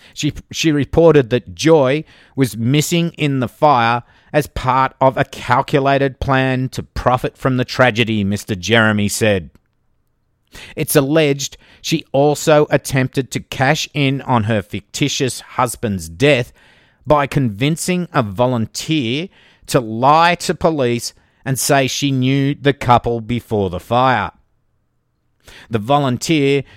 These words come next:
eventually admitted her dishonesty, and Miss Mazurkari was arrested on July twenty-five, but then attempted to continue the con,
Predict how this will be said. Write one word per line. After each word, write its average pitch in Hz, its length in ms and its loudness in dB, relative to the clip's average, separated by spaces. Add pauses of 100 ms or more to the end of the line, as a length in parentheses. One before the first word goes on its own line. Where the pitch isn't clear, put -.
(140)
eventually 170 720 0
admitted 151 520 -2
her 131 180 0
dishonesty, 113 1120 -2 (320)
and 151 280 0
Miss 147 240 0
Mazurkari 107 1120 0 (240)
was 131 140 -2
arrested 131 760 0
on 107 220 0
July 117 600 0
twenty-five, 117 880 -2 (840)
but 135 180 2
then 120 640 -2 (420)
attempted 143 640 -2
to 147 100 0
continue 165 720 0
the 117 120 -6
con, 107 460 -6